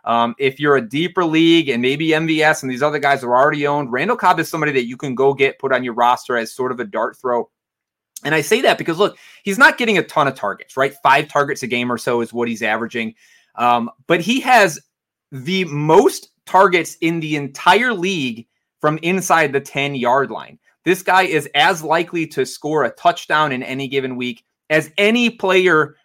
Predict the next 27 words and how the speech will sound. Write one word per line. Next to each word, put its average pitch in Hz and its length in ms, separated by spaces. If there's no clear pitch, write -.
um, 120 420
at 151 180
least 226 220
any 165 200
wide 147 260
receiver 160 560
in 147 260
the 131 80
league. 131 540
Uh, 117 220
this 185 300
is 185 140
who 175 420
Aaron 156 260
Rodgers 139 540
throws 135 400
to 131 400
when 123 220
they're 120 140
in 120 180
that 113 180
red 117 200
zone. 117 200
He 123 80
uses 143 420
his 117 180
body, 123 580